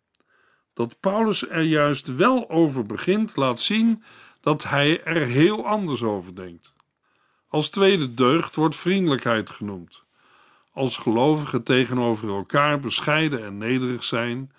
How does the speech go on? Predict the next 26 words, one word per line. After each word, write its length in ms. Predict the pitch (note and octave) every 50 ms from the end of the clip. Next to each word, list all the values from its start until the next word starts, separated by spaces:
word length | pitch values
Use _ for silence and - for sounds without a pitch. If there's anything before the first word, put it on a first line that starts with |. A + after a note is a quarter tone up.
| _ _ _ _ _ _ _ _ _ _ _
zal 340 | - - - F#3 F#3 F#3+ F#3
zich 300 | D3+ E3+ F#3 F3+ - -
dat 260 | - C#3 C#3 C#3 -
uiten 680 | - E3+ F#3 G#3 G#3+ - - A#2+ F#2+ F#2+ B2 E3 - -
in 220 | - E3 D#3+ D#3+
vriendelijkheid. 840 | C#3+ D3+ E3 G3 G#3 G3 E3 B2+ A2 - G#2+ F#2 F2 F2 D#2+ - _ _ _ _ _ _ _ _ _ _ _ _ _ _ _ _
Dat 260 | _ A2 A2 - _
Paulus 400 | - F#3+ F#3 G3 G3 F3+ E3 B2+
nederigheid 840 | C#3+ C#3+ D#3+ F#3+ G3 F#3 F3 D#3+ E3 D3+ - - D3+ D3+ D3+ D3 -
en 120 | B2+ A#2 G#2
vriendelijkheid 640 | - C3+ D#3+ F#3 F3 D3 D3 C3+ C#3+ C3 C3 C3 B2
zo 340 | - - A#3 B3 B3 A#3+ A3+
nauw 260 | G3+ F#3 F3+ F3 E3
met 160 | D#3+ D3 B2+
elkaar 380 | B2 A#2 - - B2 A#2 G#2+ G2
verbindt, 540 | - - G2 G#2 C3+ F3 G3+ G#3 G3 - - _ _ _ _ _ - _ _ _ _
doet 240 | - B2+ B2+ -
sterk 600 | - - - - - F#3+ F#3 F#3 F3 D#3+ C#3+ C3
denken 580 | C3+ C#3+ E3 E3+ D#3+ - - D#3 D#3+ D#3 D#3 D#3 _ _ _ _ _ _
aan 180 | - C3+ C3+ C3+
de 100 | B2+ -
uitspraak 640 | C3 C#3 D#3 E3 - - - - C3 B2+ A#2+ A2+
van 200 | - - C3 A#2+
de 60 | A#2+ A2+
Heer 200 | A2+ A2+ A2 A2
Jezus 720 | A2 B2 D3 C#3 B2+ G#2+ - F#2 G2+ A2 - - -